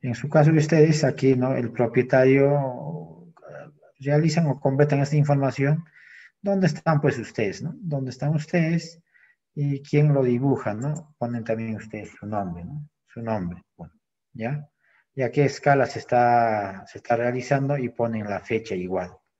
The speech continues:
Y acá tiene que ir el área y el perímetro del predio. Área y perímetro del predio. ¿Dónde saco esta información? De acá, pues, ¿no? Acá está el área. Aquí está.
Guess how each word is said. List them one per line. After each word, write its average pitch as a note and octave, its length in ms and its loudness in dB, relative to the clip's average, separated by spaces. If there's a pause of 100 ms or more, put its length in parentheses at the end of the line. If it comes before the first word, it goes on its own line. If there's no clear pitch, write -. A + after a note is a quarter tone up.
(680)
Y B2 220 -10
acá A#2+ 280 0
tiene B2 260 -2
que A#2+ 140 -8
ir B2 160 -2
el A#2 200 -4
área B2+ 540 4
y G#2+ 100 -8
el G2 160 -6
perímetro A#2 720 -2 (400)
del F#2+ 260 -8
predio. G2+ 520 -2 (680)
Área A#2 440 -2
y F#2 60 -8
perímetro G2+ 520 -8
del F2 80 -10
predio. F2+ 280 -6
¿Dónde C#3 580 0 (320)
saco D3+ 300 0
esta D3 180 0
información? C3 640 2
De C#3 80 -4
acá, C#3+ 260 -2
pues, G2 140 -12
¿no? C#3+ 100 -6
Acá C#3 200 -6
está B2 200 -4
el G#2 140 -2
área. F2 240 -6 (1120)
Aquí A#2 100 -8
está. E2+ 380 -12